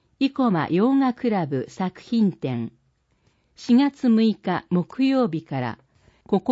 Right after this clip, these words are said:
日日曜日。第十五回水彩画スケッチ工房作品展。四月十九日水曜日から二十三日日曜日。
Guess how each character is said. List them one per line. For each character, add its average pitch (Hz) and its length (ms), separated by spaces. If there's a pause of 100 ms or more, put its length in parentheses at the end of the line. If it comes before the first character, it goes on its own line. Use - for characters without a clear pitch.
(200)
日 190 340
日 185 380
曜 202 260
日。 117 280 (1400)
第 208 400
十 269 260
五 151 160
回 156 460
水 240 260
彩 208 380
画 165 340
ス - 160
ケ 269 140
ッ 269 160
チ - 180
工 240 280
房 135 220
作 156 360
品 202 320
展。 113 400 (880)
四 - 220
月 269 340
十 277 240
九 - 160
日 151 480
水 247 360
曜 240 220
日 147 140
か 135 180
ら 107 180 (420)
二 277 180
十 233 240
三 185 400
日 135 480
日 170 420
曜 196 240
日。 104 240